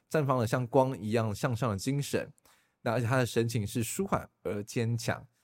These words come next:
基于艺术家对于此时正大步向前的台湾社会的期盼跟想象。那同时呢，也开创了台湾艺术史上的一个新的篇章。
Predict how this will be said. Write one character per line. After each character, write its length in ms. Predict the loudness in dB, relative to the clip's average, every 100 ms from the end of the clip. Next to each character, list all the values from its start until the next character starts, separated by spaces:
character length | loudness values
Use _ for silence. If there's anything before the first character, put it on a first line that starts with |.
| _
基 160 | -4 0
于 200 | 2 2
艺 80 | 0
术 160 | 0 0
家 240 | 2 2
对 220 | 2 2
于 240 | 2 0 -4
此 300 | -6 -4 -4
时 200 | -4 -4
正 300 | 0 2 4
大 240 | 2 2
步 220 | -2 -2
向 200 | 0 0
前 160 | 0 -2
的 60 |
台 160 | 0 2
湾 140 | 2
社 200 | 2 2
会 220 | 4 4 2 -4 -10
的 80 | -6
期 180 | -2
盼 160 | 2 2
跟 100 | 2
想 160 | -2 -4
象。 260 | -2 -2 -2 -8 _ _ _ _ _ -6
那 340 | 0 2 2 2
同 200 | 0 0
时 200 | 0 4
呢， 100 | 4
也 180 | 4
开 240 | 0 0 0
创 200 | 2 0
了 40 |
台 120 | 2
湾 200 | 2 2
艺 80 | 0
术 140 | 0 0
史 160 | -2
上 160 | 0 2
的 80 | 2
一 40 |
个 80 | -2
新 260 | -4 -2 2
的 100 | 2
篇 380 | 2 -2 -2
章。 260 | 0 0 0